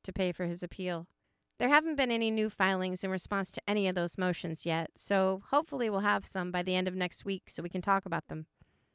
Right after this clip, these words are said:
I'm expecting Tiger Tinsley to file all over Parker's <laughs> on this.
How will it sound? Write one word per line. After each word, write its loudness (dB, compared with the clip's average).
I'm 0
expecting -2
Tiger 0
Tinsley 0
to -6
file 4
all 2
over 2
Parker's -4
<laughs> 6
on -4
this. -6